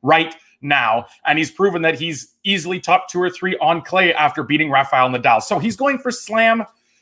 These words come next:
I believe, number nineteen or twenty. He's catching right up there to Roger and Rafa, who are sitting, uh, just ahead of him. And I do believe that he will take this,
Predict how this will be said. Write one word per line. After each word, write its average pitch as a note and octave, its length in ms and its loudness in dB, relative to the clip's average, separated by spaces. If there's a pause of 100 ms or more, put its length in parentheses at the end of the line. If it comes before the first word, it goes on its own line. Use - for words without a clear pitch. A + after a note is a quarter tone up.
(120)
I D3 80 0
believe, A#3 320 2
number A#3 200 2
nineteen A3 380 -2
or G3 100 0
twenty. G#3+ 360 -4
He's D3+ 180 -8
catching A3 380 -2
right A3+ 180 4
up A#3 140 2
there G#3 120 0
to G3 120 -6
Roger F3 420 -2
and F3+ 200 2
Rafa, E3+ 300 0
who D3+ 100 -2
are D#3+ 80 -2
sitting, E3 400 -6 (440)
uh, D3+ 160 4
just F#3+ 400 -4
ahead E3 300 2
of E3+ 120 -2
him. F3+ 220 -2 (320)
And E3+ 120 2
I D#3+ 80 4
do A3 500 -2
believe E3 380 0
that D#3+ 100 0
he E3+ 160 -8
will F3 220 0
take D#3 340 -4
this, D3+ 280 -4